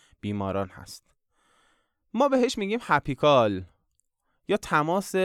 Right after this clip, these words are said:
شادی یا تماسی که بعد از ارائه خدمات با مشتری گرفته می‌شه. خب، این کار رو توی کلینیک انجام دادیم، آزمایش کردیم و بیماران یا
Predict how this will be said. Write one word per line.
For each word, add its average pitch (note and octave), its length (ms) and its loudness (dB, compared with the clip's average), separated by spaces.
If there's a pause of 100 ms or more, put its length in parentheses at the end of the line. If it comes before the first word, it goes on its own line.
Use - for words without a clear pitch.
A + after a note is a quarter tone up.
(320)
شادی A2+ 400 -2
یا B2+ 220 0
تماسی C#3+ 560 -4
که F3+ 120 -4
بعد D#3+ 380 2
از E3+ 360 2 (280)
ارائه B2 600 2
خدمات C3+ 640 0
با C3+ 80 -2
مشتری A#2+ 540 -4
گرفته F#2+ 400 -6
می‌شه. F2 340 -14 (600)
خب، A3 200 2
این C#4 120 -2
کار A#3 180 6
رو A#3+ 80 -2
توی A#3 200 -4
کلینیک F#3+ 460 -6
انجام F3 400 -2
دادیم، D#3 280 -4
آزمایش D3 440 -4
کردیم B2+ 500 -2 (880)
و B2+ 280 6
بیماران E3+ 800 0
یا F3+ 160 0